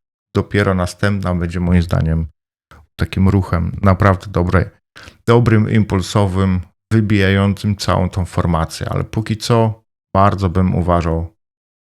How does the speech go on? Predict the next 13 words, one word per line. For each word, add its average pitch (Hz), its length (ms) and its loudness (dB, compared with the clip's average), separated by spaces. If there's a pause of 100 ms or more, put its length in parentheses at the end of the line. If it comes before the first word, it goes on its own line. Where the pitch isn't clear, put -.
(120)
na 95 180 2
tą 90 260 -4
sekwencję - 680 -8
tutaj - 320 -8
na 78 140 -4
niższych 85 480 -8
osiach, 90 360 -4
trzydziestka, - 760 -6 (720)
jak 92 180 -4
się 95 200 -6
rynek 92 320 -2
aktualnie 90 540 -4
będzie 82 540 -6